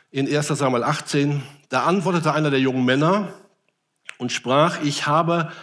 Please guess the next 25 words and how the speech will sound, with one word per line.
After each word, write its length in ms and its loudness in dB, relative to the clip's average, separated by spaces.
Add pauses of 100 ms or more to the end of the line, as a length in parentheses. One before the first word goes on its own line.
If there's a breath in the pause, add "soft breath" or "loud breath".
(240 loud breath)
einen 340 2
Sohn 360 0
Isais, 760 0
des 200 -6
Bethlehemiters, 840 -2
gesehen, 500 -2
der 200 -2
ist 220 -2
des 180 -6
Saitenspiels 1300 -4
kundig.“ 600 -2 (760 loud breath)
Das 120 -20
war 60 -4
die 100 -6
Gitarre 280 -4
von 160 -4
früher 260 -4
wahrscheinlich, 440 -6
gell? 160 -8
So 120 -14
ein 40 -12
bisschen. 340 -14 (1400 loud breath)
„Ein 180 -4
tapferer 520 0
Mann, 400 0